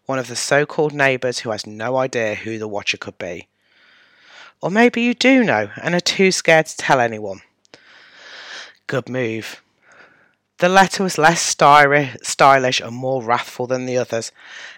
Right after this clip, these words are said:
and it seemed that the writer had been closely following the story. They had seen the media coverage.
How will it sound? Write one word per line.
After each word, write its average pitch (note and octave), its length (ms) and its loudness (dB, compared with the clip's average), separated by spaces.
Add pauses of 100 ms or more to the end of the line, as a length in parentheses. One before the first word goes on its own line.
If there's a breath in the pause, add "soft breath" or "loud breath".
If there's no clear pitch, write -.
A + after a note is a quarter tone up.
and F3+ 140 0
it A#2+ 80 -8
seemed G3 320 2
that E3+ 80 -2
the G3 80 -2
writer D#3+ 400 4
had C#3+ 160 -8
been C3+ 140 -10
closely C#3+ 420 -2
following A#2 400 -4
the A#2 80 -14
story. B2+ 560 -6 (1600 loud breath)
They D3 140 2
had C#3+ 160 -2
seen E3+ 340 0
the D#3 80 -4
media D3+ 380 -2
coverage. - 720 -4